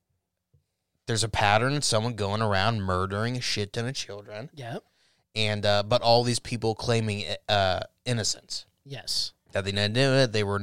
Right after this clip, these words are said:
Speaker 1: weren't even
Speaker 2: And
Speaker 1: there.
Speaker 2: also the biggest thing about this is that she is starting to find out that in all of these cases, there are witnesses that say they were this X amount of miles away
Speaker 1: Yeah.
Speaker 2: at the exact time of the murders. So there's no way they could have.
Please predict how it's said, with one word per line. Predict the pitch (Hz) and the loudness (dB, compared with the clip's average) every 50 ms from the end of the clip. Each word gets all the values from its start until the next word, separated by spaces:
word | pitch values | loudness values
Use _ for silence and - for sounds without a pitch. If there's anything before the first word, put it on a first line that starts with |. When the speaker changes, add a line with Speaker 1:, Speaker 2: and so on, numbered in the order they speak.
| 101 101 | -4 -4
Speaker 1:
weren't | 95 101 107 104 101 | -2 0 0 0 0
even | 95 92 95 | 0 0 2
Speaker 2:
And | 95 95 180 | 4 4 4
Speaker 1:
there. | 123 120 117 117 | 4 4 2 2
Speaker 2:
also | 139 175 180 220 233 - - 196 | 4 6 8 6 6 6 2 2
the | 165 156 | 2 0
biggest | 147 131 - 175 190 214 226 220 185 - | -2 0 2 4 4 4 4 2 0 2
thing | - 170 156 151 | 0 -2 -2 -2
about | 147 143 135 131 135 - | -2 -4 -4 -6 -6 -6
this | 156 143 135 - | -6 -4 -4 -4
is | - 175 170 143 | -4 -4 -4 -4
that | 143 139 156 - | -2 -2 -2 -2
she | - - - 202 202 196 | 0 0 0 0 2 2
is | 190 175 147 | 2 2 2
starting | - - 202 180 170 170 170 | 2 2 4 4 4 2 0
to | 160 147 | -2 -4
find | - - 175 160 156 156 | -2 -2 0 0 0 0
out | 160 170 180 170 143 | 2 2 2 0 0
that | 156 | -4
in | 156 147 143 135 - _ | -6 -6 -8 -14 -6 _
all | - 165 180 196 202 190 | 4 8 8 8 8 8
of | 190 185 | 6 2
these | 170 175 170 156 - | 2 2 -2 -2 -2
cases, | - - 208 240 285 294 - - 156 127 120 113 - - _ _ - - - - _ _ _ _ - | -2 0 2 2 2 2 0 -2 -2 -4 -4 -4 -6 -6 _ _ -20 -20 -20 -20 _ _ _ _ 0
there | 156 190 185 - | 2 4 4 6
are | 185 190 196 190 | 8 8 8 8
witnesses | 165 180 214 226 214 190 - - 185 165 143 | 8 6 4 4 2 0 0 0 -2 -2 -2
that | 156 170 | -2 -4
say | - - 185 175 165 | -2 -2 0 0 0
they | 151 170 165 | 0 0 0
were | 160 165 165 156 151 147 147 - - | 2 2 2 2 0 -2 -4 -6 -10
this | 180 160 139 139 147 190 185 175 - _ | -12 -12 -6 0 0 0 0 0 -4 _
X | - 180 175 - - - | -2 -2 0 0 -2 -2
amount | 185 170 160 160 156 | 0 0 0 0 0
of | 143 | -2
miles | 151 156 156 156 151 143 139 127 139 | -2 -2 0 0 -2 -2 -2 -4 -4
away | 147 143 131 151 160 147 - | -4 -2 0 0 0 0 2
Speaker 1:
Yeah. | - 196 214 131 - - - | 2 4 4 4 2 0 0
Speaker 2:
at | - 156 156 - | 2 2 2 2
the | 170 165 | 0 -4
exact | 156 - - 170 160 156 - | -2 0 2 2 2 2 0
time | - - 180 165 160 151 | -2 -2 -2 0 0 -2
of | 143 | -2
the | 131 | -4
murders. | 123 151 185 190 185 160 147 139 135 - - - - - - - | 0 2 4 6 6 4 4 0 -2 -6 -8 -10 -14 -20 -18 -10
So | - - 180 | -6 -2 0
there's | 165 160 143 147 | 0 0 2 4
no | 180 185 180 | 6 6 6
way | 175 160 170 175 170 | 6 6 4 2 2
they | 156 156 151 | 0 -2 -2
could | - - 214 214 | 2 4 4 4
have. | 165 143 135 135 - | 4 4 0 -2 -8